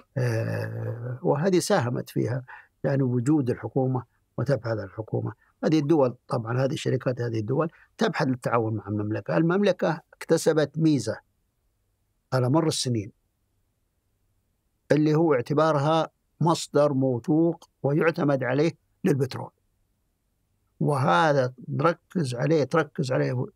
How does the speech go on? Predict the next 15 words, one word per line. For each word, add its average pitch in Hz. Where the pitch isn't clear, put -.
و-، 143
وزارة 123
الطاقة 151
والحكومة 127
بشكل 113
عام. -
يعني 127
الثقة -
والتعامل 123
مع 135
ال-، 110
ال-، 113
ال-، 104
شو -
اسمه، 113